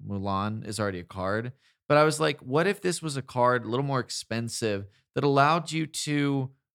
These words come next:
um, choose a character that you have in play and search your deck for a character of the same name but different version and put it into your hand.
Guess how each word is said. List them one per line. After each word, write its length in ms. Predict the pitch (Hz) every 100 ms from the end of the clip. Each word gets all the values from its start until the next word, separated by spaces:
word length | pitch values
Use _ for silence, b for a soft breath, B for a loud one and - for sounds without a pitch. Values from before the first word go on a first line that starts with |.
| _
um, 480 | 131 120 117 110 107 _ _ -
choose 400 | - 156 156 143
a 40 | 139
character 840 | 139 139 135 131 123 110 104 98 -
that 200 | 110 -
you 160 | 117
have 420 | 101 117 113 110 -
in 180 | 98 - -
play 360 | 143 127 107 98
and 120 | 107
search 360 | - 139 135 -
your 80 | 123
deck 260 | 120 117
for 140 | - 110
a 40 |
character 460 | - 123 123 120 113
of 80 | 98
the 60 |
same 360 | - - 117 117
name 200 | 113 107
but 140 | 92
different 320 | 107 101 90 87
version 360 | 92 92 87
and 100 | 82
put 140 | 104 92
it 80 | 85
into 240 | 85 90
your 100 | 85
hand. 380 | 95 80 57